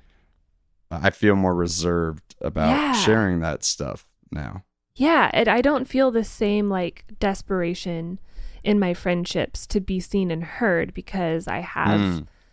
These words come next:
Speaker 2: this, I've had so many conversations through this podcast that, that have really, um, yeah, have helped me feel seen and heard. And
Speaker 1: Right.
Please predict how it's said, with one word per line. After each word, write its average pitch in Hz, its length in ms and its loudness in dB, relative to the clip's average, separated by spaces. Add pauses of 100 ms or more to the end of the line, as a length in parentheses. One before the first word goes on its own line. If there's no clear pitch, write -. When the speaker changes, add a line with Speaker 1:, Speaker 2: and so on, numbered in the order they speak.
(360)
Speaker 2:
this, 175 840 -2 (320)
I've 196 180 0
had 226 280 -2
so 220 120 0
many 196 180 0
conversations 175 1080 -4 (200)
through 190 120 0
this 180 160 -4
podcast 165 640 -4
that, - 220 -2 (480)
that 190 220 0
have 185 260 -2 (100)
really, 185 600 0 (180)
um, 190 500 -6 (760)
yeah, 190 380 0
have 190 260 -8
helped 196 220 -4
me 180 100 0
feel 185 320 -2
seen 180 240 -4
and 170 160 -4
heard. 175 380 -4
And 170 380 -4 (960)
Speaker 1:
Right. 85 360 0